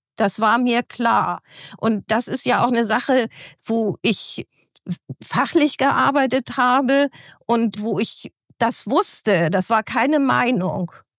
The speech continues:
Ne, also ein Fakt oder zumindest eine begründete Hypothese, die ich hatte. Und ich wollte die Schüler davor schützen, dass sie sich diese Impfung nehmen. Und auch Kollegen.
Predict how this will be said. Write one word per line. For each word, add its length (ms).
Ne, 120
also 220
ein 100
Fakt 460
oder 280
zumindest 640
eine 280
begründete 680
Hypothese, 760
die 200
ich 140
hatte. 400
Und 200
ich 340
wollte 400
die 140
Schüler 600
davor 360
schützen, 540
dass 160
sie 120
sich 240
diese 260
Impfung 520
nehmen. 520
Und 160
auch 220
Kollegen. 680